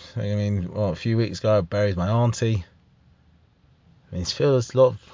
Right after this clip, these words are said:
lot of death, but I guess there's not. And it's, it's a weird year so far, 'cause if, if I just be really selfish and personal, it's been a great year. If I talk about family, then,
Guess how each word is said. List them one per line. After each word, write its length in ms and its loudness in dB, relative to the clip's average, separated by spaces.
lot 180 -4
of 140 -8
death, 320 -4
but 120 -4
I 40 -6
guess 200 -4
there's 200 -6
not. 280 -2
And 100 -8
it's, 140 -8
it's 260 -8
a 60 0
weird 260 6
year 300 2
so 240 -4
far, 400 -6
'cause 340 -10
if, 360 -8
if 200 -4
I 160 6
just 320 -6
be 180 -2
really 280 0
selfish 560 0
and 160 -8
personal, 680 6
it's 80 -20
been 120 -4
a 40 -6
great 260 4
year. 220 -16
If 160 -10
I 80 -2
talk 160 -2
about 260 -4
family, 640 4
then, 300 -8